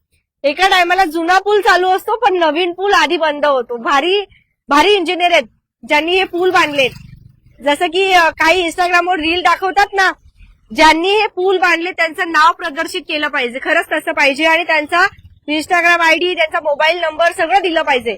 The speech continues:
की कोणत्या कॉन्ट्रॅक्टरनी हा पूल बांधलेला आहे, जेणेकरून लगेच नागरिक त्यांना स्कॅन करून फॉलो करतील Instagram-ला. कदाचित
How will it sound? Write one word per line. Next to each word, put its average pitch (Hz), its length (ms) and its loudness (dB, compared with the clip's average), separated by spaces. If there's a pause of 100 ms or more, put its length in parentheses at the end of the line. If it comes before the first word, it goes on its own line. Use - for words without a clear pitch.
(300)
की 339 80 -6
कोणत्या 349 400 0
कॉन्ट्रॅक्टरनी 359 880 0
हा 359 160 2
पूल 349 280 -4
बांधलेला 302 440 0
आहे, 285 240 0
जेणेकरून 311 520 -2 (360)
लगेच 330 400 -2
नागरिक 349 380 0
त्यांना 330 240 -2
स्कॅन 349 400 0
करून 349 260 -2
फॉलो 320 340 2
करतील 302 440 -4 (180)
Instagram-ला. 285 800 0 (1400)
कदाचित 294 400 2